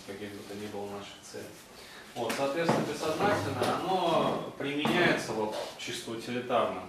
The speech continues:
в нашей, вот, в контексте нашего тренинга, в контексте нашего учения, а, для того, чтобы, ну, осуществлять поиск пути и ресурсов. То есть, э, иными словами, мы своим сознанием, э, в первую очередь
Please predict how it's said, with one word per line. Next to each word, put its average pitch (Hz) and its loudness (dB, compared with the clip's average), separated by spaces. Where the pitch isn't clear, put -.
в 107 -6
нашей, 107 0
вот, - -6
в - -16
контексте 117 -4
нашего 139 -2
тренинга, 120 -6
в - -10
контексте 107 -10
нашего 107 -6
учения, - -10
а, 120 4
для 135 4
того, 143 6
чтобы, 135 6
ну, 131 -2
осуществлять 143 -2
поиск 147 0
пути 139 -4
и 123 0
ресурсов. - -6
То 139 4
есть, 143 2
э, - -2
иными 170 0
словами, 160 4
мы 139 2
своим 147 0
сознанием, 190 4
э, 127 -8
в - 0
первую 165 6
очередь - 4